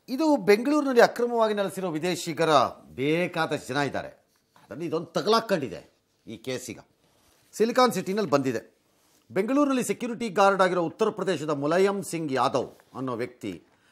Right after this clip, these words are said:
ಆನ್‌ಲೈನ್‌ನಲ್ಲಿ ಯಾವುದೋ ಗೇಮ್ ಆಡ್ತಿದ್ದಾಗ ಒಂದು ಹಂತದಲ್ಲಿ ಯಾರೋ ಪಾಕ್ ಯುವತಿ ಇಕ್ರಾ, ಆಕೆ ಪರಿಚಯ ಆಗಿದೆಯಂತೆ. ನಂತರ ಪ್ರೀತಿ, ಅಲ್ಲಿಗಿದ್ದಿದ್ರೂ ಓಕೆ, ಅಥವಾ ಕಾನೂನು ಪ್ರಕಾರವಾಗಿ ನಾನು ಮುಂದುವರೆದಿದ್ದಿದ್ರೂ ಸರಿ, ಅದು ಬಿಟ್ಟ ಇವನು ಮನುಷ್ಯ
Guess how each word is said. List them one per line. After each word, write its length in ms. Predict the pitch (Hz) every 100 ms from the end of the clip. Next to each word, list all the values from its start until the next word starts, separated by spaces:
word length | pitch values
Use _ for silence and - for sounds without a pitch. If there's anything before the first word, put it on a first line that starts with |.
| _ -
ಆನ್‌ಲೈನ್‌ನಲ್ಲಿ 640 | 156 240 247 254 240 220
ಯಾವುದೋ 240 | 185 180
ಗೇಮ್ 300 | 131 220 247
ಆಡ್ತಿದ್ದಾಗ 560 | 202 180 170 147 160 160
ಒಂದು 360 | 160 143 151 139
ಹಂತದಲ್ಲಿ 440 | 165 180 160 160
ಯಾರೋ 160 | 151 135
ಪಾಕ್ 400 | 160 185 190 170
ಯುವತಿ 420 | 139 143 160 127
ಇಕ್ರಾ, 340 | 139 - 139 - -
ಆಕೆ 260 | 131 131 135
ಪರಿಚಯ 380 | 123 107 147 156
ಆಗಿದೆಯಂತೆ. 560 | 120 101 104 92 - _ _ _ _ -
ನಂತರ 260 | 120 123 190
ಪ್ರೀತಿ, 520 | 190 196 175 - - _ _ _ _ _ _ _ _ _ -
ಅಲ್ಲಿಗಿದ್ದಿದ್ರೂ 640 | 185 220 208 190 214 247
ಓಕೆ, 340 | 175 151 - - _ _ _ _ _ _ _ -
ಅಥವಾ 160 | 147
ಕಾನೂನು 460 | 151 151 170 233 240
ಪ್ರಕಾರವಾಗಿ 500 | - 208 214 220 208
ನಾನು 140 | 202
ಮುಂದುವರೆದಿದ್ದಿದ್ರೂ 800 | 190 202 202 196 196 190 151 233
ಸರಿ, 360 | - 147 104 - _
ಅದು 180 | 95 117
ಬಿಟ್ಟ 260 | 107 156 190 156
ಇವನು 300 | 123 95 - _ _ _
ಮನುಷ್ಯ 400 | 110 120 - 101